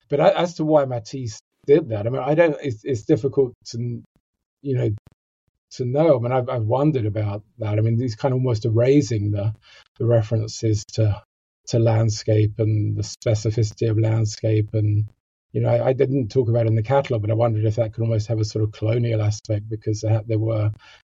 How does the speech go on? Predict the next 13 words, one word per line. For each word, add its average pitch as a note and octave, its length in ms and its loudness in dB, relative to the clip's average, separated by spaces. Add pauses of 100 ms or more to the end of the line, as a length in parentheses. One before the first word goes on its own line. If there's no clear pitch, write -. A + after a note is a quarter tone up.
kind G#2+ 100 0
of G#2 80 -2
connections A2 680 -2 (100)
to, A2 180 0
made G#2+ 380 -2
to, G#2 220 -4 (300)
to A2+ 100 -8
Collioure A2 560 4
and G#2+ 80 2
North A2 240 2
Africa A2 480 -2
at G#2 80 -8
certain G2 320 -4